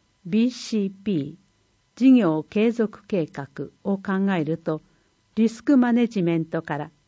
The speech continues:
行政機能を分散する必要があると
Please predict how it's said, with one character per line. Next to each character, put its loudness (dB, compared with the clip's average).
行 2
政 2
機 2
能 2
を -2
分 0
散 -2
す -4
る -2
必 -6
要 2
が -2
あ -2
る -4
と -10